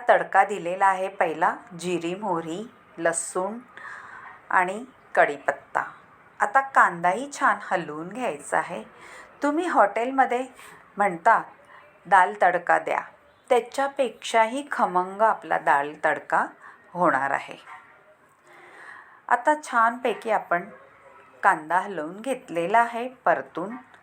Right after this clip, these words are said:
तो थोडासा लाल झाला का आपल्याला त्याच्यात घालायचे आहेत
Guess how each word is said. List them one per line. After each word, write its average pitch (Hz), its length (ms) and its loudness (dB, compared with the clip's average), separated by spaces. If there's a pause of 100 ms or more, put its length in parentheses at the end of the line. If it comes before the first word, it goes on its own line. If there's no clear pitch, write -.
(500)
तो 302 140 4
थोडासा 254 560 2 (140)
लाल 196 340 4
झाला 185 340 -4
का 180 180 0
आपल्याला 156 440 0
त्याच्यात 143 360 -4
घालायचे 139 640 -6
आहेत 156 240 -8